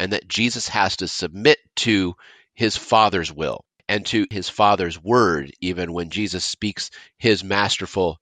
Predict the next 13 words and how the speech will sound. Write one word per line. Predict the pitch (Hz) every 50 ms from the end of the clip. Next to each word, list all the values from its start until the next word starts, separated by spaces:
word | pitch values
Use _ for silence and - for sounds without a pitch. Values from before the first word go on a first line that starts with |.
| _ _
sermon. | - - - 139 139 123 85 62 58 - _ _ _ _ - -
So | - 151 151
then | 143 147 139 135
when | 135 143 143 139 113
Jesus' | - 127 147 175 160 156 147 - 131 113 98 104
next | 110 117 156 185 - - - - - 143
words | 156 160 165 147 101 82 67 57 _ - - - - _ _ _ _ _ _ _ _ _ _ _ _ _ _
after | 110 123 135 139 - - _ - 117 107 92 78 - _ _ _ _ _ _ _ _ _ _ _ _ _
this | _ 117 127 120 -
great | - - 107 113 131 135 - -
sermon, | - - 165 170 165 117 80 57 - - - _ _ _ _ _ _ _ _ _ _ _
"I | - 85 113 120 120 120 117 113 107 104 101 92 92 92 92 _
will," | - 78 87 104 123 123 95 73 65 55 - _